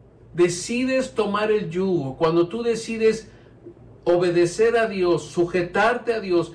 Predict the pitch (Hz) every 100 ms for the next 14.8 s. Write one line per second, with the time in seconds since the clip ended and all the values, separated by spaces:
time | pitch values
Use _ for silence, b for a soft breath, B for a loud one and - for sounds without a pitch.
0 | B B 175 170 214 208 - 180 214 196
1 | 175 175 185 - - B B B - -
2 | - - - - - - - - - -
3 | - 160 170 165 - 240 240 254 226 220
4 | - - - 143 185 233 226 - 185 160
5 | - 143 - - - - 180 180 170 254
6 | 240 247 190 175 226 247 240 220 208 170
7 | 196 180 170 175 170 170 240 226 214 214
8 | 226 233 226 220 196 180 185 156 214 202
9 | 160 - 165 190 220 214 208 208 214 -
10 | 208 196 202 190 175 170 185 170 - B
11 | B 185 196 - 247 240 233 233 233 226
12 | 220 233 240 202 170 - 233 233 190 165
13 | - 180 175 233 220 214 220 208 208 214
14 | 226 - 160 151 175 202 160